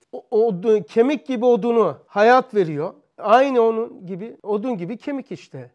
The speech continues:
"Niye kıyas edemiyorsun?" diyor. Oysa "Ben Allah'ım, niye inanmıyorsunuz? Kırarım lan kafanızı." tarzına gitmiyor. Bak iknaya doğru gidiyor.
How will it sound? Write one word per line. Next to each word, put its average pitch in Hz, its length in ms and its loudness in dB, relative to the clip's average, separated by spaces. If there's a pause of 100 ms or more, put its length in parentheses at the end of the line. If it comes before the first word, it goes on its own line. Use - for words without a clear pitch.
(120)
"Niye 262 200 2
kıyas 214 360 2
edemiyorsun?" 170 640 -4
diyor. 180 280 -8 (120)
Oysa 240 680 2
"Ben 262 220 4
Allah'ım, 277 680 6
niye 320 200 0
inanmıyorsunuz? 240 720 0
Kırarım 294 420 4
lan 294 140 4
kafanızı." 233 760 0 (400)
tarzına 220 420 -2
gitmiyor. 208 480 -8
Bak 220 160 -10
iknaya 220 420 -8
doğru 208 220 -2
gidiyor. 180 400 -16